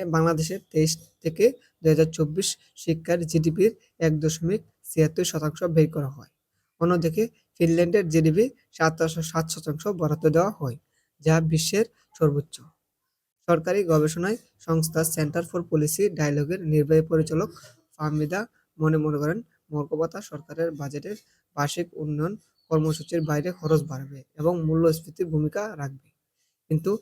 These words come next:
এখানে একটি মৌলিক সমস্যা রয়েছে। যখন মূল্যস্ফীতি বাড়ে তখন সরকার নতুন বেতন কাঠামো দিতে বাধ্য হয়,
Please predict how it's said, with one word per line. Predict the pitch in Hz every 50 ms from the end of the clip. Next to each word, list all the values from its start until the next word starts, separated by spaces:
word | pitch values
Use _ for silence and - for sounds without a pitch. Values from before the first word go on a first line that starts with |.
| _ - _ -
এখানে | 156 151 160 165 175 170 160
একটি | 160 160 - 170
মৌলিক | 165 156 156 156 160 156
সমস্যা | 160 - 151 151 143 147 - - 190 208 - _ - - - _ _ -
রয়েছে। | 151 147 143 139 - - - - _ _ _ _ _ _ _ _ _ -
যখন | 156 151 156 - 190 214 - _ _ _
মূল্যস্ফীতি | 165 160 160 160 160 160 160 160 156 147 160
বাড়ে | 143 156 156 180 185
তখন | - - 151 143 170 180 180 180 185 185
সরকার | - - 160 156 160 180 180
নতুন | 175 160 156 160 156 160 170 214 233 - _ - _ _ _
বেতন | 175 156 160 170 160 156
কাঠামো | 160 151 156 - 160 160
দিতে | 156 156 160 - 170
বাধ্য | 151 147 139 143 151
হয়, | 131 - _ 131 -